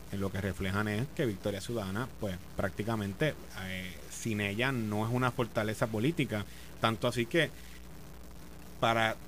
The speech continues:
tú tener a una persona como Olvin, yo conozco a Olvin, Olvin es un muchacho y un joven de nuestra generación, de nuestra edad, muy capaz. Él en su esquina defiende lo que cree, creo que no está aquí hablando, eh,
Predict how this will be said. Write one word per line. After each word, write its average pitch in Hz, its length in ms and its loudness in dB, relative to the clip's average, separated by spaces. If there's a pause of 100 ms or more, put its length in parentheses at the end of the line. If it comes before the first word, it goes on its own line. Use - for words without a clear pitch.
tú 151 140 4
tener 175 260 8
a 170 60 10
una 170 100 8
persona 165 300 6
como 143 200 4
Olvin, 131 240 6
yo 113 120 6
conozco 143 320 6
a 127 40 10
Olvin, 131 200 8
Olvin 117 140 6
es 139 60 8
un 139 80 6
muchacho 131 480 2
y 117 100 0
un 117 100 4
joven 131 420 4
de 110 160 4
nuestra 107 340 0
generación, 107 440 4
de 135 60 4
nuestra 123 260 0
edad, 135 200 8
muy 117 220 6
capaz. 139 460 6
Él 117 160 6
en 120 80 4
su - 80 0
esquina 120 760 4
defiende 117 260 0
lo 117 80 4
que 120 120 2
cree, 147 260 2
creo 113 220 0
que 117 180 4 (360)
no 113 120 6
está 120 200 6
aquí 131 160 6
hablando, 117 760 8
eh, 110 100 4